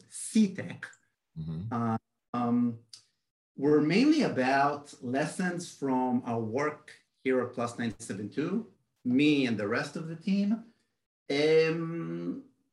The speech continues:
Speaker 1: a little bit about how startups sometimes need to focus on things that are important as a marketing agency that works for them. So I shared two things,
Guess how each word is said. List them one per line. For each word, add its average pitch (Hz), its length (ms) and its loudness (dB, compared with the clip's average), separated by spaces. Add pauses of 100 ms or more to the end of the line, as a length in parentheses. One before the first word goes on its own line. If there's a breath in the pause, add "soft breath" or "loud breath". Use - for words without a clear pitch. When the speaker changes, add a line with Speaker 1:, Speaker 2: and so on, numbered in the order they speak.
(100)
Speaker 1:
a 160 40 -4
little 220 200 0
bit 247 240 -2 (340)
about 170 400 0
how 156 200 -4
startups 165 420 -4
sometimes 151 560 -2
need 139 160 -4
to 131 680 0 (160)
focus 131 480 -2
on 117 320 -4
things 123 380 -6
that 117 140 -4
are 110 120 -2
important 117 640 -4 (560)
as 151 160 2
a 151 80 4
marketing 151 460 4
agency 117 420 0
that 104 220 -6
works 117 240 -4
for 98 80 -12
them. 92 200 -8
So 143 200 -6
I 151 40 0
shared - 300 2
two 226 160 0
things, 165 640 -2